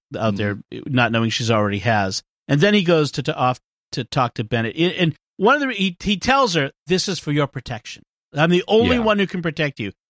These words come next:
Speaker 1: Classic abuser language, right? <laughs>
Speaker 2: Yep.
Speaker 1: This is
Speaker 3: Mm-hmm.
Speaker 1: classic controlling abuser.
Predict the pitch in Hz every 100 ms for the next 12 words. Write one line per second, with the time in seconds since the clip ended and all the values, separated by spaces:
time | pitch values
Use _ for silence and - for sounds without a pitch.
0 | _ - 175 175 160 - 127 117 123 113
1 | 110 104 104 90 - 107 120 - - -
2 | 220 240 - - 170 - 113 120 180 202
3 | - 170 160 - 147 135 120 113 107 87